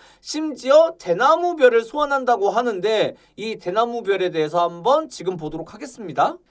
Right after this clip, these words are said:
대나무별은 필드 위에 최대 한 개만 존재할 수 있는데 현재 필드 위에 있는 캐릭터를 지속적으로 따라가며 간헐적으로 주변에 있는 파티 내 모든 캐릭터의 에이치피를 회복한다. 회복량은 한운의 공격력에 영향을 받는다. 시작 시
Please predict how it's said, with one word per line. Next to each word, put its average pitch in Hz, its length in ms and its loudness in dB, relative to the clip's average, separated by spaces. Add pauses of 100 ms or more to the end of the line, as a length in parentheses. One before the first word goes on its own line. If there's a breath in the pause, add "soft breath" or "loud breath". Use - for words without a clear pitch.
(200)
대나무별은 233 840 -2
필드 320 440 -4
위에 208 280 -2
최대 277 260 -4
한 311 260 -4
개만 302 300 -2
존재할 180 440 -2
수 196 120 -16
있는데 120 560 -4 (260 soft breath)
현재 269 400 -6
필드 285 440 -6
위에 220 160 4
있는 208 260 -8
캐릭터를 262 520 -4
지속적으로 220 680 -6
따라가며 262 600 2
간헐적으로 214 600 -4
주변에 180 320 -8
있는 185 220 -6
파티 254 240 -10
내 240 80 -10
모든 151 320 -10
캐릭터의 220 420 -6
에이치피를 185 460 -6
회복한다. 139 760 -4 (380 soft breath)
회복량은 277 500 -2
한운의 269 280 0
공격력에 185 640 -4
영향을 156 340 -4
받는다. 123 600 -2 (420 soft breath)
시작 254 340 0
시 302 320 -8